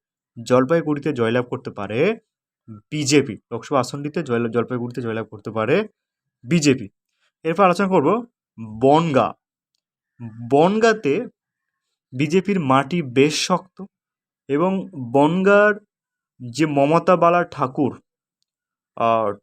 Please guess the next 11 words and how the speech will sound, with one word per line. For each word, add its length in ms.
তার 440
যে 140
বিরোধী 400
মুখ, 460
ওখানকার, 420
আহ, 360
নেতৃত্ব 520
যিনি 280
দিচ্ছেন 580
বিজেপির 480
হয়ে, 340